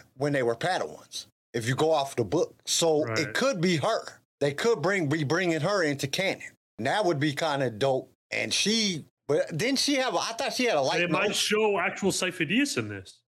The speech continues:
Speaker 1: Well, I mean, they'd have to show Sifo Dyas in this if it's when, um, when, uh, s-, uh, Dooku was young and he's training, uh, what's his face? 'Cause Sifo Dyas is still around during that
Speaker 2: Yeah.
Speaker 1: time.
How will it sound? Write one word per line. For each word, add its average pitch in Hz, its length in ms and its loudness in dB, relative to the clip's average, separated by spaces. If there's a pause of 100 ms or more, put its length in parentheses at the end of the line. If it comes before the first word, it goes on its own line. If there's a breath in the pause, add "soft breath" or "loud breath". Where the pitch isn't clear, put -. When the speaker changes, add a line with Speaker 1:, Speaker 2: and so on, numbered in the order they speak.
Speaker 1:
Well, 147 320 2 (120)
I 143 60 -4
mean, 151 160 0
they'd 156 180 2
have 233 200 -2
to 180 100 0
show 156 160 2
Sifo 139 400 0
Dyas 135 300 0
in 135 80 0
this 131 180 0
if 117 160 -2
it's 120 160 -4
when, 117 580 -2 (120)
um, 117 520 0 (280)
when, 120 240 0
uh, 98 580 4 (320)
s-, - 200 -2
uh, 127 160 4
Dooku 131 400 0
was 107 140 4
young 156 340 0 (240)
and 120 160 0
he's 120 180 0
training, 127 420 0
uh, 123 240 4
what's 160 220 0
his 135 80 -4
face? 123 220 -2
'Cause 110 180 0
Sifo 143 260 -2
Dyas 147 300 0
is 104 100 0
still 120 240 2
around 117 360 0
during 104 220 2
that 101 160 2
Speaker 2:
Yeah. - 40 0
Speaker 1:
time. 110 300 -2